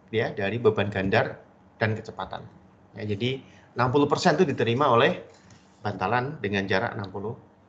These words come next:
sentimeter. Kalau semakin kecil bantalan jaraknya,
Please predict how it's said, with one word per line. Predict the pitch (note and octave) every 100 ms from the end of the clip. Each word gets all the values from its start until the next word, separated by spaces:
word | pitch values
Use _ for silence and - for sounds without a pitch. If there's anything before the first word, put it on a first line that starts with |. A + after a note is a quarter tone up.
| _ -
sentimeter. | G#2 F#2+ F#2 F2+ F#2 - A#2+
Kalau | E3
semakin | F3+ F3+ F3+ F#3
kecil | F#3+ - A3
bantalan | F3+ D3 D#3 F#3 B3+ - - _ _
jaraknya, | A#2+ B2 C#3 F3